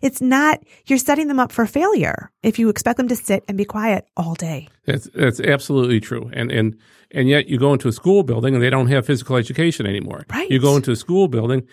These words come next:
Speaker 2: and they, they're sitting in straight rows.
Speaker 1: Mm-hmm.
Speaker 2: They should be on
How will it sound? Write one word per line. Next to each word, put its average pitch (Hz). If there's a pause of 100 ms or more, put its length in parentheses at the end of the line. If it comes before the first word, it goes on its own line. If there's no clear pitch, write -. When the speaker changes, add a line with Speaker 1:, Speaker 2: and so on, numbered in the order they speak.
(180)
Speaker 2:
and 127
they, 123 (120)
they're 120
sitting 135
in 123
straight -
rows. 151
Speaker 1:
Mm-hmm. 190
Speaker 2:
They 131
should 113
be 123
on 104